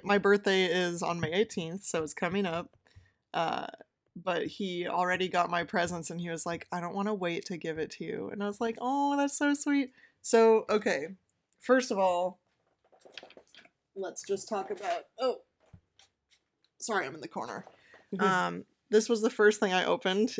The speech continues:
Speaker 1: It is a, like, handmade pen pouch that's got kitty fabric.
Speaker 2: Oh my
Speaker 1: And
Speaker 2: goodness.
Speaker 1: and it's really well made. He got it
Speaker 2: <gasps>
Speaker 1: from someone selling it on Reddit who's, like,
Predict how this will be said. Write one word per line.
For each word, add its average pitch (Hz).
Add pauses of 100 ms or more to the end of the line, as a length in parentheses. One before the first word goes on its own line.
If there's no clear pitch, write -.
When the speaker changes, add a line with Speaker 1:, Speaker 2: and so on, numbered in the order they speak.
Speaker 1:
It 202
is 202
a, 190 (760)
like, 185
handmade 220
pen 202
pouch 185
that's 190
got -
kitty 208
fabric. 214 (340)
Speaker 2:
Oh 285
my 277
Speaker 1:
And 254
Speaker 2:
goodness. 269 (520)
Speaker 1:
and 247
it's 277
really 269
well 277
made. 254
He 302
got 254
it 339
Speaker 2:
<gasps> -
Speaker 1:
from 339
someone 285
selling 254
it 240
on 214
Reddit 196 (240)
who's, 196
like, 185